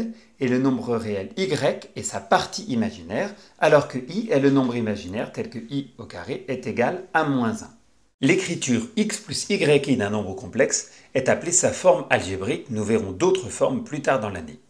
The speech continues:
On note R E de z la partie réelle de z et im de z la partie imaginaire de z.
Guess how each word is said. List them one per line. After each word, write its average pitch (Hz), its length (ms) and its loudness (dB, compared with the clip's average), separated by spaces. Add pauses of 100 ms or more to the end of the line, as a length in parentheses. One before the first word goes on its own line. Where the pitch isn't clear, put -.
(300)
On 113 120 -2
note 107 340 -2
R 143 260 4
E 139 100 2
de 117 140 0
z 104 240 0
la 92 120 -8
partie 110 340 -6
réelle 90 260 -10
de 82 140 -16
z 101 100 -8 (220)
et 117 320 -6
im 147 400 -2
de 98 120 -6
z 113 300 0
la 104 140 -4
partie - 440 -14
imaginaire 113 600 -4
de 113 120 -6
z. 87 100 -12